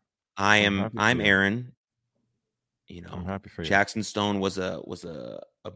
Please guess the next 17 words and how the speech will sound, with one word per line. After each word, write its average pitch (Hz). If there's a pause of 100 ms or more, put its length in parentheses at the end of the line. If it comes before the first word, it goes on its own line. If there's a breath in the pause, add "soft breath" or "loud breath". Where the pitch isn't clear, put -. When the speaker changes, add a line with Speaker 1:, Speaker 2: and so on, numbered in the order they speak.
Speaker 1:
beautiful 110
part 98
of 90
my 90
life 90
that 92
I'll 87
never 95
forget. 95
I 95
cherish 95
him 101
and 92
that, 92
those 92
memories 98
forever. 95